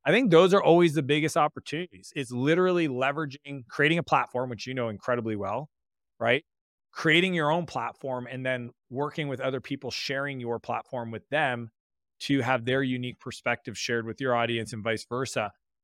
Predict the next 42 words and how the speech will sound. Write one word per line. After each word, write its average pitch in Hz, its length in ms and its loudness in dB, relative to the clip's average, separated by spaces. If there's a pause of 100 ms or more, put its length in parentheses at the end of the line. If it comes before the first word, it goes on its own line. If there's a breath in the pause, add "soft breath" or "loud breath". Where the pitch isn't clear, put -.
I 135 60 2
mean, 175 160 4
if 175 120 -2
you 226 120 0
can 240 160 0
find, 180 340 2
I've 160 100 2
always 202 240 2
said 165 180 0
to 139 60 -6
people, 143 260 -4
if - 60 -14
you 190 100 -8
can 226 120 -6
find 160 260 0
twelve 156 360 0
strategic 135 580 -6
partners, 110 560 -8
people 160 400 0
that 135 240 2 (340)
sell 185 380 6
to 202 120 0
the 175 120 -2
same 160 280 -4
customers 127 600 -6
but 107 180 -8
don't 139 280 -6
compete 143 600 -8
directly 123 440 -4
with 160 220 -6
you, 202 280 -4 (480)
and 139 480 2 (100)
these 151 220 0
are 151 40 0
people 151 320 -4
that 139 100 -2
have 127 180 -2
shared 123 460 -4
values 160 840 0 (100)
and 120 520 -6 (100)
are 120 160 -2
talented, 160 800 0